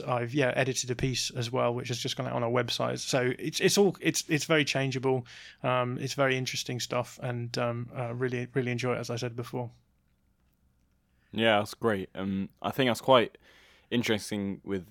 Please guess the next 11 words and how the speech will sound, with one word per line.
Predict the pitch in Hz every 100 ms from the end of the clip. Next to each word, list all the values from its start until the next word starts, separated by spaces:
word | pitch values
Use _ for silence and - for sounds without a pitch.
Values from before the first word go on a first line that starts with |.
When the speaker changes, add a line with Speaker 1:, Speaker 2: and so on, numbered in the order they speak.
| -
Speaker 2:
Analytics | 104 101 98 95 - - 101
F | 98
C. | -
I | 101
don't | 98 90
know | 104
if | 101 -
there's | 98
many | 101 101 98 98 95 92 _ - - _ _
companies | - 104 101 95 95 95 87 -
or, | 90 90 87